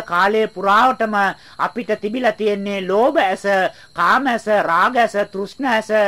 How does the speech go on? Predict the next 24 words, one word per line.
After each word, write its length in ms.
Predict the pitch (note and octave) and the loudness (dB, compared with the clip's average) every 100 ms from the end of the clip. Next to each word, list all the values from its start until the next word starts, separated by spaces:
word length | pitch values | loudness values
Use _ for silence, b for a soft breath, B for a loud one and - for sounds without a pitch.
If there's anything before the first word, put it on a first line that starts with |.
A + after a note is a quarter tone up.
| F3 B B C#3 | -2 B B -6
ද්වේෂ 340 | F#3+ A#3 A#3 | -2 -2 0
ඇස, 220 | A3 G3+ F#3+ - | -2 0 -4 -2
පලිගන්න 500 | E3+ G#3 A3 G#3+ G3 | -4 0 -2 -2 -4
ඇස. 180 | F3+ G3+ F#3+ - B B - | -2 0 0 -2 B B -6
එහෙනම් 340 | F3 F#3+ F#3+ | -2 0 -2
මේ 220 | F3 F#3 | -2 -4
විදිහට 360 | G3+ F#3+ A3 G#3 | -4 -4 -2 0
අපි 260 | G3+ A3+ G#3 | -2 -4 -6
කෙලෙස් 420 | F#3+ F3+ B3 - | -4 -2 -2 -4
එක්ක 220 | A#3 - G3+ F#3+ - B B | -8 -2 0 0 -2 B B
අනාර්ය 640 | D#3 F3+ F#3 G#3+ C4+ C#4+ | -6 0 2 4 2 0
ඇස් 160 | G#3 - | -2 -2
තමයි 320 | - G#3 G3+ | -4 -2 -2
අපි 160 | F#3 F3 | -4 -4
දියුණු 320 | E3+ G#3+ A#3+ | -4 -2 -2
කළේ. 420 | G3 F#3 F3+ E3 B B - | -2 -2 -2 -4 B B -8
අද 160 | E3 F#3+ | -4 -4
ඉඳලා 320 | G3 F#3 F3+ | -4 -4 -4
අපි 120 | F#3+ | -4
ආර්ය 420 | D3 D#3+ G3+ B3+ C4 | -2 2 2 2 0
ඇස් 160 | G#3+ - | -2 -4
දියුණු 340 | E3+ G3 A#3 | -6 -4 -4
කරන්නට 440 | G3+ G#3 G3 F3+ F#3 | -2 -2 -2 -4 -4
ඕනේ. 340 | F#3+ F#3+ | -4 -4